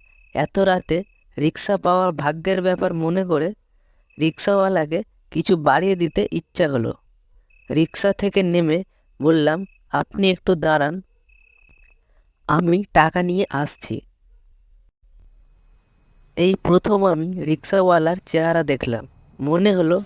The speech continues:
আগেও কোথায় দেখেছি। কোথায় দেখেছি চিন্তা করতে করতে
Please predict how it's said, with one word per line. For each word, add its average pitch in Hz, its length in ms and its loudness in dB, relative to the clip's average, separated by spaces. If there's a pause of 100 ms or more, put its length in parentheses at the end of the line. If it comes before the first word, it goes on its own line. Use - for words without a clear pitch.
আগেও 175 340 4
কোথায় 180 380 0
দেখেছি। 151 500 -2 (680)
কোথায় 196 340 4
দেখেছি 196 520 2
চিন্তা 175 360 2
করতে 190 340 0
করতে 185 400 0